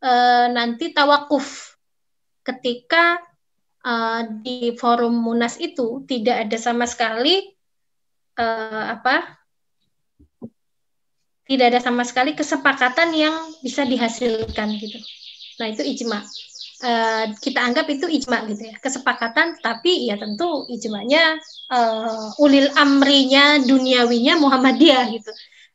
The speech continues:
Eh, ulil amri sendiri kita itu, eh, beberapa penafsiran ya. Jadi ulil amri itu tidak yang,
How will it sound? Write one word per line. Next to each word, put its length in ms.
Eh, 400
ulil 240
amri 240
sendiri 400
kita 320
itu, 160
eh, 880
beberapa 480
penafsiran 560
ya. 400
Jadi 160
ulil 240
amri 320
itu 160
tidak 480
yang, 480